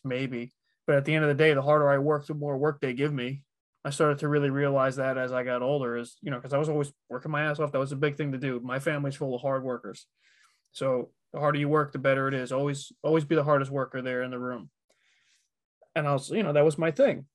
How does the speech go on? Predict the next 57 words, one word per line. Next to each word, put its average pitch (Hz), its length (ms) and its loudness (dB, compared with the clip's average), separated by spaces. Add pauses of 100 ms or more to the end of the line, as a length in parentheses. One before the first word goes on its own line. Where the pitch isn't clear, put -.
(120)
But 151 80 -2
then 151 100 0
I 151 60 2
started 160 280 2
to 165 80 -4
realize 180 280 2
when 151 100 -2
I 147 60 2
went 156 160 -2
to 156 60 -8
different 147 280 -4
places 151 420 0
that 135 160 -4
they 143 120 2
just, 143 400 -4 (580)
they're 143 100 4
like, 135 160 -2
"All 175 100 2
right, 190 200 4
well, 156 120 8
let's 156 120 4
just 160 160 -2
milk 185 260 4
this 139 200 -4
guy. 101 360 -4 (340)
He's 139 120 0
gonna 156 160 2
work 160 180 4
harder. 156 280 4
We're 143 100 4
gonna 156 120 0
pay 165 240 -2
him 165 120 -2
the 135 60 -6
same 165 500 -4 (220)
to 147 80 -4
do 151 160 2
more 170 220 4
work. 214 320 2 (680)
You 120 100 -8
know, 135 100 -2
we'll 156 120 2
just 147 180 -8
tell 143 160 -2
him 165 60 -2
that 151 120 2
he 160 80 0
can't 160 240 -4
get 165 120 2
a 156 40 4
raise 165 280 4
until 175 320 2
everybody 185 260 -2
else 247 160 -4
gets 156 160 -8
a 123 40 -8
raise." - 340 -8